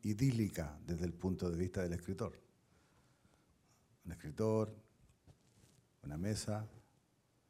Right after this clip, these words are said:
una luz tenue, mi música agradable, la idea, el libro que estoy escribiendo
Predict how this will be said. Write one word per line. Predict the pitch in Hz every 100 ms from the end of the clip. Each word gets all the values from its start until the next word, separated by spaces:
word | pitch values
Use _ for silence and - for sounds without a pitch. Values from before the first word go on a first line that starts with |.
| _ _ _ _ -
una | 80
luz | 87 104 107 - - - _ _ _ _ _
tenue, | 110 107 104 104 113 - _ _ _ _ _ _ _ _ _ _ _ _
mi | 87 113 120
música | 113 117 - 98 98
agradable, | 95 92 92 117 113 110 110 113 - _ _ _ _ _ _ _ _ _ _ _ _ _ -
la | 87
idea, | 95 110 113 110 - - _ _ _ _ _ _ _ _ _
el | 90 87
libro | 104 95 87
que | 87
estoy | 85 92
escribiendo | - 85 104 113 107